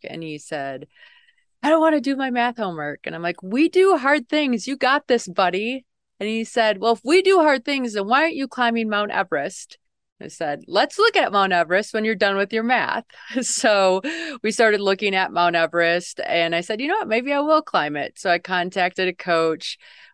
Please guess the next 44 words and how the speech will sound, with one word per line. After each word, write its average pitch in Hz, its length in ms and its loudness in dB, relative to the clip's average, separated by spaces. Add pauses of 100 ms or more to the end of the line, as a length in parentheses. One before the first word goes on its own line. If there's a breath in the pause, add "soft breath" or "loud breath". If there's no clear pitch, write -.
was 160 200 -4
training 175 520 -2
for 175 180 -2
Mount 175 260 0
Everest 147 600 -2
at 156 120 -4
that 143 240 -2
time, 139 580 -6 (360)
and 165 500 0
he 190 120 -4
had 160 140 0
given 180 260 -2
me 180 120 -2
a 170 60 0
book 165 400 -4
to 175 160 -6
read 147 600 -6 (100)
for 143 120 -6
training. 147 600 -4 (420)
And 156 80 -6
in 170 80 -2
the 170 100 -2
front 185 360 -2
of 165 100 -4
the 175 120 0
book, 160 520 0 (320)
it 160 140 0
had 151 440 -2
a 143 120 -6
lady 147 480 -4
that 143 260 -2
had 143 160 -8
just - 500 -6
gotten 139 300 -4
a 143 60 -8
Guinness 135 400 -8
World 143 260 -4
Record 139 400 -4
for 147 100 -6
doing 139 340 -8
something 139 420 -8
in 135 160 -8
the 127 120 -6
Alps. - 600 -2